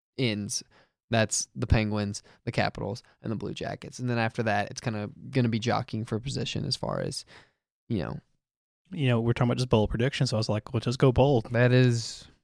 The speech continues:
Speaker 1: bold indeed, Kyle.
Speaker 2: What is your number four?
Speaker 1: So, so number four, I'm kinda keeping it close to home here. And I kinda alluded this in the, um, main portion of our podcast, but I think there's one player on our roster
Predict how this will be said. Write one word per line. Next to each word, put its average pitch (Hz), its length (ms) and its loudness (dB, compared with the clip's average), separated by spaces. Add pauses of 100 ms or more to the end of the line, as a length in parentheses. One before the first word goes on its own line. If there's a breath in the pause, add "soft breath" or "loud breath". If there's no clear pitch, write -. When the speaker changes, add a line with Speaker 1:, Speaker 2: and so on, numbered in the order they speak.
(240)
Speaker 1:
bold 135 440 4
indeed, 117 500 -2
Kyle. 101 400 -8 (160)
Speaker 2:
What 123 240 -2
is 113 80 0
your 117 120 6
number 107 200 4
four? 101 300 2 (400)
Speaker 1:
So, - 100 -14 (320 loud breath)
so 185 160 0
number 208 360 6
four, 160 460 6
I'm 151 200 4
kinda 147 420 0 (840)
keeping 156 240 -2
it - 100 -2
close 143 240 -2
to 147 100 0
home 113 300 0
here. 113 300 -4 (640)
And 117 140 0
I 117 100 2
kinda 147 280 0
alluded 131 420 2
this 113 400 0 (220)
in 117 460 0
the, 113 380 2
um, 110 420 -2
main 131 380 4
portion 131 500 4
of 110 160 -2
our 107 120 -2
podcast, - 600 -8
but 117 240 -4
I 127 140 0
think 147 260 -2
there's 127 240 0
one 143 200 2
player 139 300 4
on 123 200 -2
our 120 180 -2
roster 113 640 -2